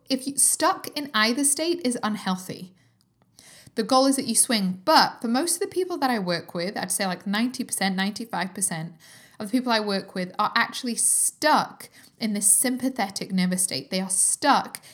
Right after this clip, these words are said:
in chronic fight, flight, freeze, fawn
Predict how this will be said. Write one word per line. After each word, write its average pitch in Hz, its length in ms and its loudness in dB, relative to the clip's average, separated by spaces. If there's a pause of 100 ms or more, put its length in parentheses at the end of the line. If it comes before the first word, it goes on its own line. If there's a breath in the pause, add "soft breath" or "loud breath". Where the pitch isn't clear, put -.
(140 loud breath)
in 214 200 -4
chronic 254 560 0
fight, 240 440 -2
flight, 190 420 -2 (200)
freeze, 180 600 -2
fawn 160 420 -4